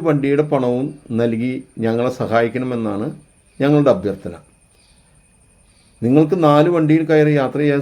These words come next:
സാധിച്ചത് തന്നെ വലിയൊരു അത്ഭുതമല്ലേ? ഒരു വണ്ടിയിലാണെങ്കിൽ നിങ്ങൾക്ക് ഇരുന്നിരുന്ന് മുഷിഞ്ഞേനെ. നാല് വണ്ടിയിലാകുമ്പോൾ ഇറക്കി, ഇടയ്ക്കിൽ എക്സർസൈസ് എന്നോണം നമ്മുടെ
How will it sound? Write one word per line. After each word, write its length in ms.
സാധിച്ചത് 440
തന്നെ 180
വലിയൊരു 320
അത്ഭുതമല്ലേ? 520
ഒരു 200
വണ്ടിയിലാണെങ്കിൽ 760
നിങ്ങൾക്ക് 380
ഇരുന്നിരുന്ന് 460
മുഷിഞ്ഞേനെ. 440
നാല് 280
വണ്ടിയിലാകുമ്പോൾ 1300
ഇറക്കി, 380
ഇടയ്ക്കിൽ 320
എക്സർസൈസ് 580
എന്നോണം 340
നമ്മുടെ 340